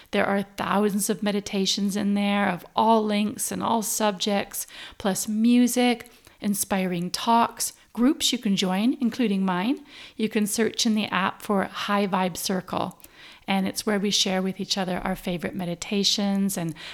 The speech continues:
sometimes I host meditation circles there. You can support the app by paying a subscription fee, which I do,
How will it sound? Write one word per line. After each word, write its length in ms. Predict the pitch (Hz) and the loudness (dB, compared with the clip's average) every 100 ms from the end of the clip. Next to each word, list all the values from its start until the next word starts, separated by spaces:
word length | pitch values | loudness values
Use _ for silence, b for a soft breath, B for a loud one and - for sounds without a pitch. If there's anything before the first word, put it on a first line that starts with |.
| B | B
sometimes 460 | - 196 208 196 | -2 -2 0 -2
I 100 | 190 | 0
host 400 | 170 208 202 - | -2 -2 -4 -4
meditation 560 | 190 175 - 180 - 190 | -6 -2 -2 -2 -2 -4
circles 460 | - 185 - 185 | -6 -6 -6 -8
there. 340 | - 196 185 180 - _ _ _ _ _ _ _ - B B B | -6 -4 -4 -6 -12 _ _ _ _ _ _ _ -20 B B B
You 120 | 220 | -4
can 320 | 220 262 330 | 0 2 2
support 400 | - - 220 190 | 0 -4 -2 0
the 140 | 202 | -2
app 260 | 190 190 - | 2 2 2
by 140 | 196 | -2
paying 260 | 185 202 185 | -4 -6 -6
a 60 | 185 | -6
subscription 640 | 185 - - 180 - 185 | -6 -6 -6 -4 -4 -6
fee, 260 | 160 202 233 | -4 -2 0
which 240 | 226 - | -2 -2
I 140 | 180 175 | -4 -4
do, 500 | 151 170 175 220 | -4 -2 0 0